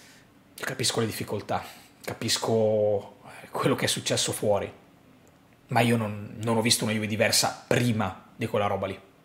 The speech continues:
Non l'ho vista. Non ho visto nemmeno la volontà di cercare di far arrivare una Juve diversa e, e di aiutare il tifoso a rimmedesimarsi, a reinnamorarsi anche,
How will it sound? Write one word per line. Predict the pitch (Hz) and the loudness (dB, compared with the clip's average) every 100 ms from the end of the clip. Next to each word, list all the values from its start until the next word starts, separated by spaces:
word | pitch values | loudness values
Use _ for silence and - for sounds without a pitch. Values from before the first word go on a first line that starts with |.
| _ | _
Non | - 113 | -4 -2
l'ho | |
vista. | 101 110 - - - - - | -2 -2 -4 -6 -20 -20 -8
Non | 139 | -2
ho | |
visto | 135 143 127 | 0 0 0
nemmeno | 123 139 | 0 2
la | 131 | 2
volontà | 120 127 120 117 123 104 - - - | 4 4 2 2 2 2 -2 -16 -12
di | - | -6
cercare | - 110 - 110 | 0 2 2 -2
di | 104 | -2
far | - | 0
arrivare | 110 104 107 107 | 0 2 0 0
una | 104 | -2
Juve | 107 107 | -4 -4
diversa | 101 117 135 - 143 151 - - - | 2 4 4 4 4 2 -4 -16 -10
e, | - - - | -8 -6 -6
e | |
di | 113 | 0
aiutare | 120 117 143 143 | 2 4 6 6
il | 123 | 4
tifoso | 120 160 170 147 | 2 4 6 8
a | |
rimmedesimarsi, | 113 165 143 135 123 131 165 185 - | 6 4 2 2 2 2 4 4 2
a | 120 | 4
reinnamorarsi | 151 151 143 143 131 160 143 - 131 | 4 4 2 2 4 4 4 2 2
anche, | 123 123 - 123 120 | 2 2 2 0 0